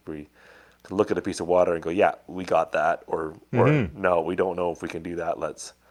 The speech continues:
Speaker 1: let's, um, reconfigure and figure something else out," right? So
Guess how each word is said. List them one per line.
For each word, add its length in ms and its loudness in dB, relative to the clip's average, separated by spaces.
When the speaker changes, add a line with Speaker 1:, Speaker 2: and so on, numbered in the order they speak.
Speaker 1:
let's, 240 -12
um, 240 -8
reconfigure 640 -8
and 140 -16
figure 220 -12
something 200 -8
else 240 -10
out," 220 -6
right? 240 -14
So 240 -18